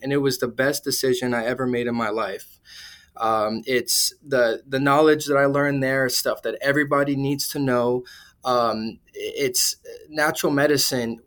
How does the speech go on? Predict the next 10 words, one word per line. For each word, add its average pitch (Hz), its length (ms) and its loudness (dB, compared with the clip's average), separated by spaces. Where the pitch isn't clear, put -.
is 139 240 -2
the 135 180 -2
first 143 520 0
medicine. 113 720 -4
It's - 220 -6
the 143 260 -2
original 127 720 0
medicine. 120 680 0
And, 120 460 -2
uh, 120 380 2